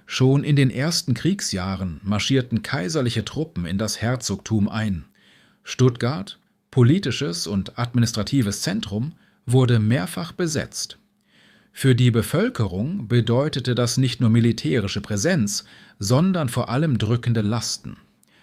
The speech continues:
Einquartierungen von Soldaten, erzwungene Lieferungen von Nahrungsmitteln und Vieh,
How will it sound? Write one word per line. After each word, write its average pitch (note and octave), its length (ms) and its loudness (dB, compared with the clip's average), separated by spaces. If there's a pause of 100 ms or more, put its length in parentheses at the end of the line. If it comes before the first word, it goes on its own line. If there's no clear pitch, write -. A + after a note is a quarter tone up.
(280)
Einquartierungen B2 1040 4
von E2+ 200 -4
Soldaten, B2 960 -2
erzwungene A#2+ 560 6
Lieferungen B2 640 4
von E2+ 220 -4
Nahrungsmitteln A#2 800 0
und C#2+ 160 -8
Vieh, C3+ 420 -2